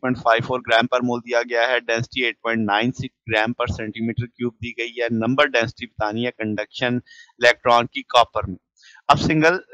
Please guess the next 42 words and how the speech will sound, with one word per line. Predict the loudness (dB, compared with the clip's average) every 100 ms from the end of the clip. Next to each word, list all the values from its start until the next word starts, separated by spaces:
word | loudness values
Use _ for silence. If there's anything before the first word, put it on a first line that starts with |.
| 2 6
अ, | 8 6 2 0 0
एटम | 0 0
का | 2
अगर | 2 2
हम | 0 2
मास | 2 0 -2
निकालेंगे | -6 -4 0 2 2
तो | 0 0
मोलर | 2 2 2
मास | 2 2 2
को | 0 0
एवोगाड्रो | 0 -2 -2 -2
नंबर | -4 -4 -4
से | -6
डिवाइड | -4 0 0
कर | 0 -6
देंगे, | -6 -8 -10 _ _ _ _ _ -4
तो | 2
वो | 8
आपके | 6 6 0
पास | 2
one | 4 2
point | 2 -2 -2
zero | 0 -2
five | 2 0 0
five | -2 -2 -2
ten | -2
is | -4
power | -4 -4 -6 _ -2 0
minus | 0 -2 -6
twenty | -6 -6 -8
two | -16
gram | -12 -8 -6 -8
आ | -14
जाएगा। | _ _ _ _ -20 -8 0
अब | 4
हम | 6 6
जानते | 4 2 -4
हैं | -4
कि |
हर | -2 6 8 6 2
एटम | -2 -2 0 -2